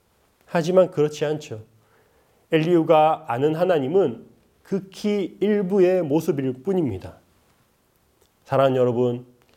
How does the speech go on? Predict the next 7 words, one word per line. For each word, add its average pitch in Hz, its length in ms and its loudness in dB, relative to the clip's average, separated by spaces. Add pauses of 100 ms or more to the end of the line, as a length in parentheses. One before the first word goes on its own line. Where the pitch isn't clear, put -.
(260)
여러분들은 151 720 2
하나님을 160 460 -2
어떻게 139 560 -2
생각하시나요? 127 960 -2 (840)
일반적인 147 880 0 (380)
세상의 147 720 0
원리와 160 840 2